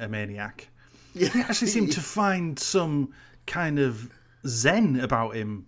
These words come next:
Speaker 1: by the end.
Speaker 2: <laughs>
Speaker 1: He was very calm. He was very
Speaker 2: Ooh.
Speaker 1: relaxed.
Speaker 2: Amazing.
Speaker 1: Um, yeah, yeah, it was odd. And he did say, "It, it's changed me forever," as this experience.
Speaker 2: Okay.
Speaker 1: Yeah,
Speaker 2: Do you think
Speaker 1: it was
Speaker 2: next
Speaker 1: odd.
Speaker 2: time he has a fight, he'll rappel into the,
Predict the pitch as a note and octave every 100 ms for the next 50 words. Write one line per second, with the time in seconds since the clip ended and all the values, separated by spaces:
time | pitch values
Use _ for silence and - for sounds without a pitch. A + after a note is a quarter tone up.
0 | - B2 A2 G#2 G#3 F3+ - D#3 - _
1 | - - F#3 - - F3+ - A3+ G3+ G#3+
2 | C4 B3+ - A3 B3+ A3+ B2+ G#2 G#2 C3
3 | D3 G3+ G3 G#3 G3+ F#3 F#3+ - - -
4 | - - - - G2 G#2 C3+ F#3 C3+ G#2
5 | C3+ B2+ B2 A#2+ A#2 _ _ _ - G3
6 | A3+ A#3+ E3 G#3+ F3+ A2+ C#3 C#3 F3 G3
7 | - C#3 C3 G#3 G3+ - E3 B2 A2 -
8 | C#3 C3+ B2+ - C#3+ C3 A#2+ B2+ - A2
9 | C3 A#2+ G#2+ - _ - A#2+ A#2+ A2+ A2+
10 | - A2 G#2 G#2+ A#2 C3 - C3 A2 B2
11 | - - - - - - - - - A#2+
12 | G#3+ A#3+ G3+ F#3+ F#3 A3 F3+ F3+ D#3 D#3+
13 | F#3 F3 B2+ C3+ C3+ C3+ - D3+ D3 C3+
14 | C3 C3+